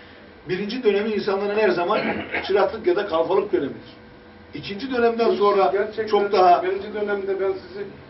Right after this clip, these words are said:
Speaker 2: kalfalıktan, ustalık, ben size bak bu yaptığınız programlarda ve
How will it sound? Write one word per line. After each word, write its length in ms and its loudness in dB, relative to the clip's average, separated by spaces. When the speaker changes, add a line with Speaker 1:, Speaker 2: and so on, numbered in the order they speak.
Speaker 2:
kalfalıktan, 640 -4
ustalık, 420 -6
ben 160 0
size 260 -4
bak 120 -2
bu 140 -4
yaptığınız 320 -4
programlarda 720 -2
ve 40 -2